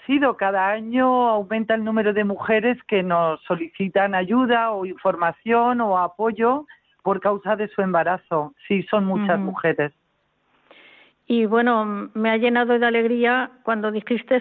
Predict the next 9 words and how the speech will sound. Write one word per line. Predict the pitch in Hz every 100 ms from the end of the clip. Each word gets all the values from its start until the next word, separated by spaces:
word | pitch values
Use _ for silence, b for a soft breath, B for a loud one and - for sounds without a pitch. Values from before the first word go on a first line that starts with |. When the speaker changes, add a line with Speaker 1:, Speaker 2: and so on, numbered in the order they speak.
| -
Speaker 2:
que | 220 208
nueve | 220 247 277 262 269 339 -
de | 202 214
cada | 208 202 202
diez | 214 240 254 - b b -
que |
acuden | 214 - 247 233 214
a | 214
vosotros | 220 247 240 240 277